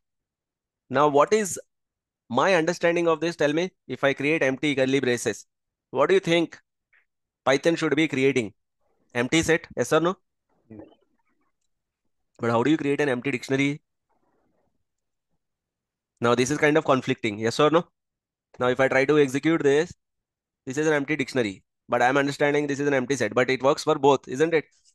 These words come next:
Speaker 1: Empty set also looks like this, empty dictionary also looks like this. So Python has kind of, uh, reserved this for dictionary. So that is why I'm saying do not use curly braces for sets. I mean, for defining, for using, do not use curly braces. Always work with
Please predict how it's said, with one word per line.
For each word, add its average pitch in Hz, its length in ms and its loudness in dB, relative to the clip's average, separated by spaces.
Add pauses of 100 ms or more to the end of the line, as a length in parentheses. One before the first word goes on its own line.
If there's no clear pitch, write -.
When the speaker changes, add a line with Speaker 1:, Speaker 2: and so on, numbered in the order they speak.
(100)
Speaker 1:
Empty 113 220 -4
set 143 180 0
also 151 200 0
looks 151 160 -4
like 151 180 -2
this, 156 120 -4
empty 143 220 -2
dictionary 143 320 -2
also 139 240 0
looks 135 160 -4
like 135 180 -2
this. 127 140 -4
So 135 100 -4
Python 131 320 0
has 131 380 -2
kind 127 200 -2
of, 131 280 0
uh, 117 100 2
reserved 127 340 0
this 127 160 -4
for 139 140 -4
dictionary. 113 380 -4 (500)
So 127 140 -4
that 123 180 2
is 165 140 2
why 151 220 4
I'm 139 140 0
saying 143 280 -2
do 131 140 -4
not 147 220 -2
use 156 380 -4 (640)
curly 139 260 0
braces 143 600 0
for 143 180 0
sets. - 400 -8 (2000)
I 110 40 -8
mean, 117 100 0
for 117 160 2
defining, 131 480 0
for 120 160 -2
using, 127 400 -4
do 147 80 -2
not 160 160 2
use 151 140 -2
curly 131 220 -2
braces. 107 300 -4
Always 139 380 2
work 135 220 -2
with 165 240 0